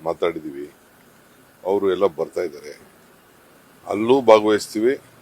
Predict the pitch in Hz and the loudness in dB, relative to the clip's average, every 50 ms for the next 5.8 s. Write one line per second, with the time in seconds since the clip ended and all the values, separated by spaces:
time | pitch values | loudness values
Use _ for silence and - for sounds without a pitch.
0 | - - _ - 92 98 104 120 131 123 - - 113 117 110 104 101 98 92 98 | -20 -20 _ -14 -12 -12 -10 -8 -10 -8 -6 -2 0 0 2 0 0 -2 -2 -2
1 | - 98 95 101 110 104 95 95 87 - 101 95 95 98 95 92 92 95 92 95 | 0 0 2 2 0 0 0 -4 -8 -8 -6 -4 -4 -2 -2 -2 -4 -4 -6 -8
2 | 90 - 90 87 87 87 85 85 80 - - - - - - - - - - - | -12 -12 -14 -14 -10 -10 -8 -8 -10 -12 -14 -20 -20 -20 -20 -20 -20 -20 -20 -20
3 | - - - - - - - - - - - - 95 101 101 110 104 101 104 101 | -20 -20 -20 -20 -20 -20 -20 -20 -20 -8 -2 2 2 2 4 2 2 0 -2 -4
4 | 90 90 87 - 95 87 87 92 92 92 92 87 85 82 80 - - - - - | -4 -6 -8 -8 -8 -6 -2 0 0 0 0 -2 -2 -4 -8 -10 -16 -20 -20 -16
5 | 87 90 87 - 113 104 - - 98 90 87 92 90 87 78 | -14 -10 -8 -6 -6 -6 -6 -6 -8 -8 -6 -4 -4 -4 -4